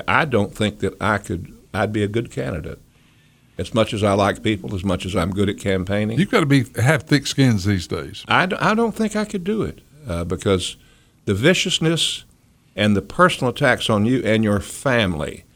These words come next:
Speaker 1: are the big differences now. That we were getting that way in eighty-four. We got a little bit that way when, uh,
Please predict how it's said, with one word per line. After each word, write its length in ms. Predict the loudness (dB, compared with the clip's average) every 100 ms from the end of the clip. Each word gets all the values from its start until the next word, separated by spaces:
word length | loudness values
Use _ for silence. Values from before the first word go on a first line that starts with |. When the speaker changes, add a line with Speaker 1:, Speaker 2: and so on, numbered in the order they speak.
| _ _ _ _ _ -2
Speaker 1:
are 180 | 0
the 140 | 0 0
big 240 | 0 2
differences 500 | 2 0 -2 -6 -4
now. 140 | -2 0
That 180 | 0
we 140 | 2 2
were 120 | 4
getting 340 | 2 4 4
that 180 | 2 2
way 200 | 2 2
in 80 | 2
eighty-four. 640 | 0 -2 -6 -6 -6 -8 -14 _ _ _ _ _
We 140 | -2 2
got 200 | 4 4
a 40 |
little 220 | 4 4
bit 200 | 2 0 2
that 220 | 0 2
way 360 | 2 2 2 -4 -16 _ _ _ _ _ _ _ -4
when, 320 | -2 0 0
uh, 280 | -2 -2